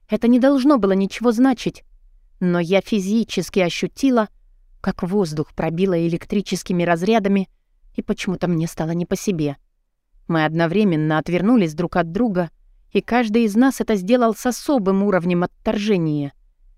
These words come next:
Перед тем, как мы с Джерионом вышли из больницы, я позволила себе сделать лишь один глубокий вдох,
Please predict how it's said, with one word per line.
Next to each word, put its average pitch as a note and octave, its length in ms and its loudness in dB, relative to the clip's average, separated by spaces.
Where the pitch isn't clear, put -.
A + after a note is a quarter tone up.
Перед F3+ 240 0
тем, C#4 300 2
как - 200 -6
мы D#3 120 -2
с D3+ 100 -10
Джерионом G#3+ 640 0
вышли E3 380 -4
из D3+ 140 -4
больницы, F3+ 680 -2
я A3+ 220 2
позволила C#4 560 2
себе G#3+ 260 -2
сделать G3+ 500 0
лишь F#3 280 -2
один G#3+ 420 4
глубокий F3+ 640 0
вдох, D3 520 -4